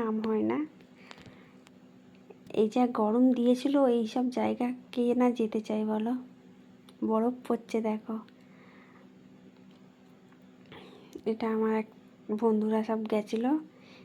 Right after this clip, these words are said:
ভিডিও পাঠিয়েছে, দেখো তোমাদের সাথে শেয়ার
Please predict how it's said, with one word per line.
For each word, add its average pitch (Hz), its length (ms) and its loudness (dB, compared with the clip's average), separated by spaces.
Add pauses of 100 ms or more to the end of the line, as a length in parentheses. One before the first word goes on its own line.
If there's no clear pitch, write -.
(180)
ভিডিও 220 280 2 (120)
পাঠিয়েছে, 214 460 -4 (460)
দেখো 220 260 -8 (2000)
তোমাদের 233 380 0
সাথে 233 180 -4
শেয়ার 220 320 -4